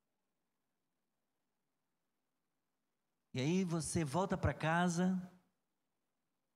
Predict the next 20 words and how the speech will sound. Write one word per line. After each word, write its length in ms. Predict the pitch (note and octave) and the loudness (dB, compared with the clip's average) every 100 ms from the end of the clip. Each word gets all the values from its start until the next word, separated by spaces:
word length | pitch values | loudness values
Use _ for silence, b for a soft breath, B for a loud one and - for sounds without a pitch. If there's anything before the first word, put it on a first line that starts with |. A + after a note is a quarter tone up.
| _ C3+ | _ -4
e, 160 | D#3 | -2
inevitavelmente, 1000 | D3+ F#3+ F#3+ F3+ E3+ D#3+ D3 D3 F3 E3+ | 2 2 2 4 4 4 4 4 2 0
você 240 | D3 C#3+ | -2 -2
vai 260 | B2+ D3 F3+ | 0 0 2
pra 160 | D#3+ C#3 | 2 2
frente 300 | E3 F3+ E3+ | 4 4 2
do 100 | D#3 | 0
espelho 640 | D3 - C#3+ D#3+ D#3+ F3+ - - _ _ _ _ _ _ _ _ _ _ _ _ _ - | 0 -2 2 4 2 0 -4 -16 _ _ _ _ _ _ _ _ _ _ _ _ _ -6
e 80 | D3 | -4
você 720 | C#3 C3+ - D#3 D#3 D#3+ - - _ _ _ _ | -2 -4 -2 0 0 -2 -6 -18 _ _ _ _
se 140 | - D3 | -2 2
olha 320 | D#3 G3 F#3 | 4 4 4
no 100 | E3 | 4
espelho. 640 | D3+ - C#3+ D3 E3 F3+ E3 - - _ _ _ _ _ _ _ _ _ _ _ _ _ _ | 2 -2 -2 0 2 0 -2 -10 -20 _ _ _ _ _ _ _ _ _ _ _ _ _ _
Eu 100 | C4 | -8
pergunto: 640 | A3+ G#3+ F#3 F3+ D#3+ B2+ G#2 - - _ _ _ _ - | 0 0 4 4 4 0 -2 -6 -20 _ _ _ _ -10
depois 420 | F3 A#3+ A#3+ F#3 | -2 0 0 0
de 100 | F#3 | 0
uma 340 | G#3 C4 G#3+ | 2 2 4
hora 500 | D#3+ D#3 D#3+ E3 F#3 | 6 4 4 0 -4